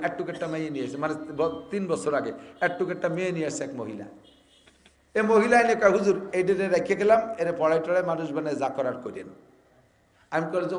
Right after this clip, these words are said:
"ওর গার্জিয়ান কে?" কয় যে, "ওর গার্জিয়ান নাই।" "গার্জিয়ান ও কার কে?" ওই যে কয় যে, "ও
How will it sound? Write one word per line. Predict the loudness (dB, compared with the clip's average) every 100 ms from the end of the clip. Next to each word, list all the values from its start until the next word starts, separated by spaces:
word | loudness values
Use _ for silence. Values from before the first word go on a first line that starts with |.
| -4
"ওর | -6 0
গার্জিয়ান | 2 4 2 2 2 0
কে?" | -6 -8 -2
কয় | 0
যে, | 0
"ওর |
গার্জিয়ান | 0 -4 -4 -8 -10
নাই।" | -12 -14 -20 -20 _ _ -20 -20 -20 _ _ _ _ _ _ _ _ 8
"গার্জিয়ান | 8 10 6
ও | 4
কার | 6 8 8 8
কে?" | 6
ওই | 6 6
যে | 4
কয় | 4 4
যে, |
"ও | 2